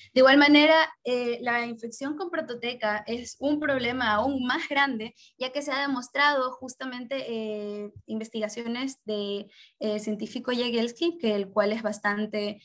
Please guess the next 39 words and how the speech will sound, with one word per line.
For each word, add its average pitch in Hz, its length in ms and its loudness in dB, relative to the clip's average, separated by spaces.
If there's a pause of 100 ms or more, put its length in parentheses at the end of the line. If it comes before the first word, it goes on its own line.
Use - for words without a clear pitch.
(140)
entendido 220 520 2
en 269 80 6
el 254 180 -4
tema 254 320 0
de 233 60 -8
prototeca, 247 560 -6 (280)
se - 140 -4
ha 254 140 4
demostrado 285 960 0 (180)
que 233 380 -8
esta 254 600 -2
microalga 269 800 0 (140)
tiene 285 220 -4
una 294 160 0
supervivencia 240 800 -6
a 240 140 -6
la 233 100 -6
mayoría 226 600 -6
de 269 120 -6
procesos 233 560 -8
comunes 226 440 -6
de 262 60 -8
desinfección 220 760 -2 (280)
que 226 140 -2
son 247 260 -4
llevados 247 680 0
en 226 420 -4
las 220 340 -2
granjas 220 500 -2
productoras 208 640 -2
de 208 140 -6
leche, 202 440 -8
y 196 160 -10
sobre 196 240 -10
todo 226 160 -2
aquí 214 240 2
en 190 100 -2
el 185 120 0
Ecuador, 185 440 -6